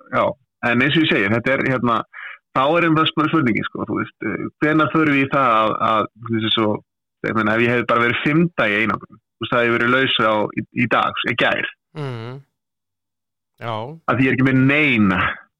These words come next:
Speaker 1: að það er væntanlega einhver, einhver læknisfræðileg skýringar á því að, að, að maður er síðan sjö daga. En svo að fyndni við það er að, veistu hvað skýringin er á því til dæmis að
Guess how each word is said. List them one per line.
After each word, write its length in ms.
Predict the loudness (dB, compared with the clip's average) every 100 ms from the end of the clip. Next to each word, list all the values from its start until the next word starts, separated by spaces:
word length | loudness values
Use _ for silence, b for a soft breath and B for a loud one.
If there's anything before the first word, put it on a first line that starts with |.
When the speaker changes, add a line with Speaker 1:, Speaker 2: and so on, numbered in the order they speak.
| _
Speaker 1:
að 100 | -2
það 80 | 0
er 60 | 2
væntanlega 400 | 0 0 0 0
einhver, 200 | 0 0
einhver 220 | 2 2
læknisfræðileg 600 | 2 0 0 0 0 0
skýringar 420 | 0 0 2 2
á 80 | 2
því 200 | 2 2
að, 200 | 2 2 2
að, 260 | 2 2 0 0
að 160 | 0 0
maður 220 | 0 0 0
er 80 | 0
síðan 200 | 0 0
sjö 140 | -2
daga. 240 | 0 -2 -2
En 180 | -4 -2
svo 120 | 0
að 140 | 0 2
fyndni 340 | 2 2 0
við 100 | 0
það 200 | 2 2
er 140 | 0 -4 _ _
að, 320 | -2 0 0 -2
veistu 240 | _ -4 -2
hvað 120 | -2
skýringin 540 | 0 0 2 2 2
er 180 | 2 0 -4 _
á 120 | 0
því 200 | 2 0
til 180 | 0 0
dæmis 260 | 2 2 2
að 320 | 2 2 0